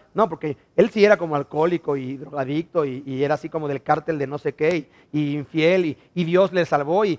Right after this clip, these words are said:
y él como que sí tiene un testimonio así como de, "Órale". No, mi testimonio es, "Yo realmente era un buen alumno, presentaba mis materias, nunca me he emborrachado, nunca he fumado, nada más digo groserías cuando me pego en la mes-, en la cama y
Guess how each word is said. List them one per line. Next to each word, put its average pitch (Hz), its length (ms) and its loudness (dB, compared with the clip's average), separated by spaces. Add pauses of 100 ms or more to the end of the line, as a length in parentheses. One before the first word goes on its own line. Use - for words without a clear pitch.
(180)
y 170 120 4
él 190 80 2
como 226 120 0
que 170 80 -4
sí 175 120 -8
tiene 214 100 -2
un 220 60 -4
testimonio 190 260 0
así 190 120 -2
como 180 180 -2
de, 151 80 0 (160)
"Órale". 170 1200 8 (580)
No, 277 140 6
mi 233 80 0
testimonio 240 400 0
es, 202 80 -2 (320)
"Yo 240 140 10
realmente 214 560 2 (1040)
era 170 160 6
un 165 120 -2
buen 170 120 -2
alumno, 214 840 2 (320)
presentaba 175 520 0
mis 160 160 -6
materias, 190 920 4 (560)
nunca 240 300 4
me 208 100 0
he - 0 -
emborrachado, 202 800 4
nunca 240 420 4
he 202 60 4
fumado, 202 960 2 (720)
nada 269 120 6
más 277 120 4
digo 262 140 4
groserías 208 360 6
cuando 202 200 -2
me 175 80 -2
pego 196 260 0
en 170 160 -2
la 156 140 2
mes-, 180 320 -2
en 160 80 0
la 156 80 2
cama 185 340 2
y 143 180 -4